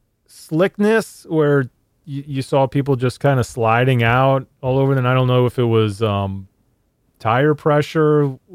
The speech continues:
was, it, it seemed like tire pressure was pretty crucial, and there was a lot of, um, a lot of hand motions to, to pits as people were coming in to try to, try to make those, those adjustments. But I, I agree. I think that,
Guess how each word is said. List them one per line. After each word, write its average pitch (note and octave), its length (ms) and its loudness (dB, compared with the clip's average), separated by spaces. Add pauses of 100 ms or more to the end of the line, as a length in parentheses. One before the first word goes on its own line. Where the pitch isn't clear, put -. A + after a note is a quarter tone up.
(100)
was, C#3 760 -2
it, B2+ 200 -4
it C#3+ 180 -2
seemed A#3 260 0
like E3+ 160 2
tire D3 220 0
pressure C3+ 300 -2
was A#2 140 -2
pretty B2 240 -2
crucial, E3+ 680 0 (300)
and B2 120 -6
there A#2+ 80 0
was A2 120 -2
a A#2+ 40 0
lot A#2+ 280 2
of, A#2+ 240 0
um, G#2+ 400 -2 (460)
a B2+ 60 -8
lot A#2+ 220 0
of G#2+ 80 -2
hand A#2+ 260 0
motions C3 540 0
to, A#2 260 2
to A#2 220 -2
pits C3 340 -2
as B2+ 140 -2
people B2+ 320 -2
were B2 320 0 (120)
coming C3+ 320 0
in C3 280 2
to A#2+ 100 -4
try A#2+ 240 0
to, A#2 220 2
try B2 240 -2
to A#2 80 0
make A2+ 240 -2
those, A#2 460 -2
those A2+ 220 -2
adjustments. A2+ 680 -2
But B2 260 -2 (360)
I, D#3 80 0
I F3+ 160 0
agree. F3+ 280 2
I A#2+ 80 0
think E3+ 200 -2
that, C3+ 240 -2